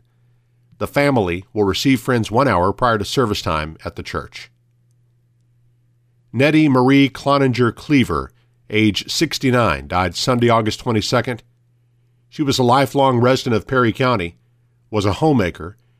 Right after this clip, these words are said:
and is survived by her brothers, Walter Cloninger and Earl Cloninger, sisters Floy Wiles, Ruby Spall, Peggy Sue Duval, Joyce Tyndall, and Sarah Jo Wheeler, along with numerous nieces and nephews.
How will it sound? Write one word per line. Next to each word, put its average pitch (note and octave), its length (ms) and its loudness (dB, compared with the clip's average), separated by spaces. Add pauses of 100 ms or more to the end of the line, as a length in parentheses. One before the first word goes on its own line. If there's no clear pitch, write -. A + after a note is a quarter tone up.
(100)
and G2 100 -8
is G2 120 -2
survived A2+ 580 0
by A2 120 2
her G2+ 100 2
brothers, A#2+ 500 0 (440)
Walter B2 360 0
Cloninger B2+ 640 0 (260)
and G2+ 280 -2
Earl C3 240 2
Cloninger, G2 580 -2 (640)
sisters B2+ 640 -2
Floy B2+ 340 0
Wiles, B2 580 0 (300)
Ruby A2+ 300 2
Spall, C3 560 0 (540)
Peggy C3 260 2
Sue B2 240 2
Duval, G2+ 580 2 (460)
Joyce A#2 320 0
Tyndall, C3 480 0 (260)
and F#2 180 -8
Sarah B2+ 300 4
Jo A#2 160 2
Wheeler, G#2+ 500 2 (400)
along A#2+ 340 2
with A#2 180 0
numerous B2+ 400 2
nieces C#3 500 0
and A2 180 -2
nephews. A2 600 -4